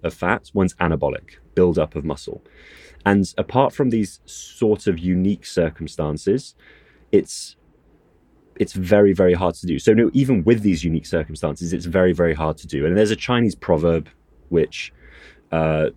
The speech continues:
talks about this, is if you chase two rabbits, you'll miss both. And this is what people do. They go into this, they think they're a fucking magical, special snowflake and that they can achieve these two things at the same time. And they can't, right?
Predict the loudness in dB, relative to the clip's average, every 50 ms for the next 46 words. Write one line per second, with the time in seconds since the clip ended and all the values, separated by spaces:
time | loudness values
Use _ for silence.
0 | _ -2 0 0 0 0 -2 0 0 2 0 -2 -2 -2 -6 -6 -4 -6 -6 -6
1 | 0 0 0 0 0 -4 -8 -2 -2 0 0 0 0 2 2 0 0 -2 -14 -18
2 | -6 -2 2 2 2 4 2 0 0 -2 -2 -2 0 0 0 -4 -10 -20 _ _
3 | _ _ _ _ _ _ _ -20 -20 -20 -20 -20 -6 -2 0 0 0 0 0 -2
4 | -2 0 2 -2 -2 0 -2 -4 -2 -2 -2 0 0 2 4 6 6 6 6 4
5 | 2 0 0 0 0 2 -2 -2 2 0 0 2 2 2 2 2 0 -2 -4 -4
6 | -2 -2 -2 0 -2 -4 -6 -10 -20 -20 -20 -18 -8 -4 0 2 2 2 0 -2
7 | -2 0 0 0 0 0 -2 -2 -2 0 0 -2 -2 -2 -2 0 0 0 0 2
8 | 2 2 2 2 0 -4 -4 0 0 0 0 0 -4 -6 -6 -4 0 2 2 2
9 | 2 -2 -8 -6 -4 -4 -4 -4 -8 -2 -2 -2 0 2 0 0 0 0 -2 -4
10 | -4 -2 0 0 0 0 -2 -4 -2 -2 0 0 0 -2 -4 -6 _ -20 -20 -20
11 | -20 -20 _ _ _ _ -2 0 0 0 0 -2 -4 -8 -18 -20 _ _ _ -20
12 | -20 -20 _ _ _ _ -10 0 2 2 2 2 0 -4 -4 -4 -4 -8 -12 -20
13 | -20 -20 _ -20 -20 _ -4 0 2 4 4 4